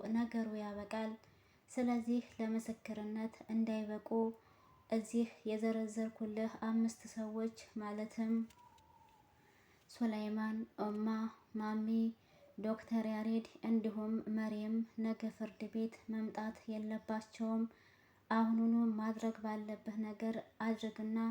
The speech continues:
እንዲቀሩ አድርጋቸው" አለው። ይህ ሰውዬ ጠበቃው መስፍን ነው። ከእነ ሱላይማን ወንበር ችሎት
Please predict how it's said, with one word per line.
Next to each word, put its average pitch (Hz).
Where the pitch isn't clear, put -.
እንዲቀሩ 214
አድርጋቸው" 220
አለው። 214
ይህ 226
ሰውዬ 220
ጠበቃው 220
መስፍን 220
ነው። 214
ከእነ 214
ሱላይማን 220
ወንበር 220
ችሎት 220